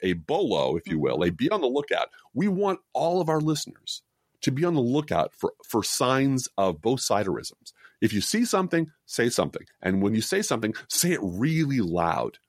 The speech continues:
Make sure they hear, because we've noticed that, at least around the edges, if we are loud enough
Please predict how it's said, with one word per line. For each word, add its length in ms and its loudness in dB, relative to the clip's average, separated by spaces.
Make 120 2
sure 200 2
they 160 2
hear, 160 0
because 340 0
we've 160 0
noticed 580 0
that, 200 0
at 80 2
least 240 0
around 220 2
the 140 2
edges, 360 -4
if 220 -2
we 280 0
are 120 2
loud 460 0
enough 400 -2